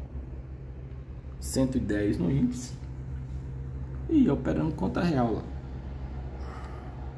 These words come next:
Mano. Ainda subiu mais, ó.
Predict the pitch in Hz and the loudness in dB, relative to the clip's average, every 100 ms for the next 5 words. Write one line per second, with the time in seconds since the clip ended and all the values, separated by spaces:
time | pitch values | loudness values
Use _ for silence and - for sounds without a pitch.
0 | - - - - - - - - - - | -8 -10 -10 -10 -8 -8 -8 -8 -8 -8
1 | - - - 117 120 107 90 - - - | -6 -6 4 8 8 8 0 -4 -10 -12
2 | - - - - - - - - - - | -12 -12 -10 -10 -8 -8 -8 -4 -2 -2
3 | - - - - - - - - - - | -2 -4 -8 -8 -10 -10 -10 -10 -10 -8
4 | - - - - - - 180 196 - 185 | -8 -10 -10 -10 -10 -2 6 6 8 6
5 | 196 240 196 139 156 | 8 10 10 10 8